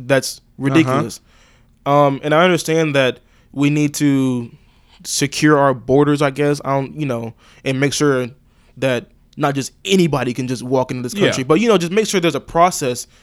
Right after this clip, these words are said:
Speaker 1: to which we let people into the country or what, whatever is happening.
Speaker 2: But that, that pro-, I feel like that process needs to be expedited.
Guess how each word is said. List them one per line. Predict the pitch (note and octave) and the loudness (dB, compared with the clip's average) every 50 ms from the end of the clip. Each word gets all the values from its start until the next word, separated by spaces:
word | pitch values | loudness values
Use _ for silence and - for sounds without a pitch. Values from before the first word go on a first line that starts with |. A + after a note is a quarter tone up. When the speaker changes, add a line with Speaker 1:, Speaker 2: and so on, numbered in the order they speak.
| _ _ _ _ _ _ - | _ _ _ _ _ _ -4
Speaker 1:
to | - D#3 C#3+ | -2 0 2
which | C#3 D3 C#3+ C3+ C3 - - - - _ _ _ _ - | 2 2 2 2 0 -4 -12 -16 -18 _ _ _ _ -8
we | - C#3+ D3 D3+ C#3+ | -2 0 0 0 0
let | B2 B2 C3+ C#3+ B2 - - | -2 0 0 0 -2 -2 -4
people | - D#3 C3+ B2 B2+ C3 | -6 -4 -4 -4 -4 -6
into | C3 B2+ B2+ | -6 -6 -10
the | B2 A#2+ | -12 -10
country | - - C3+ C3+ B2+ - C3+ B2+ B2 B2 A#2+ | -6 -6 -6 -4 -4 -6 -6 -4 -4 -6 -6
or | - - B2+ A#2+ | -8 -8 -6 -4
what, | A#2 B2 A#2+ - - | -4 -4 -4 -6 -8
whatever | C3 C3+ C3+ B2+ C3 B2 A#2 A#2+ A2+ A2+ - _ - | -8 -4 -2 -2 -2 -2 -2 -6 -8 -8 -12 _ -16
is | C3+ B2 | -14 -10
happening. | B2 B2 B2 A#2 - A#2+ A#2 | -8 -6 -8 -8 -8 -8 -6
Speaker 2:
But | B2+ B2+ | -4 -4
that, | B2 C3+ C3+ A#2+ | -4 -4 -4 -4
that | C3 C#3+ D3 C#3+ | -2 -4 -2 -2
pro-, | C#3+ D3 C3 | -4 -2 -2
I | C3 C#3 | -2 -2
feel | C#3 E3 C#3+ | -2 -2 -2
like | C3 A#2 | -2 -2
that | C3 B2 - | -2 -4 -2
process | - C3 A#2+ A#2+ A#2+ A2 - | -2 -2 -4 -4 -6 -10 -8
needs | A#2 A#2 A#2 - - | -8 -8 -8 -10 -12
to | - A2+ | -16 -14
be | A#2 A2 G#2+ - | -12 -12 -12 -10
expedited. | - A#2+ A2 - - - - G2+ - - F2 E2 - - - | -10 -12 -12 -12 -14 -18 -16 -16 -16 -16 -16 -16 -18 -20 -20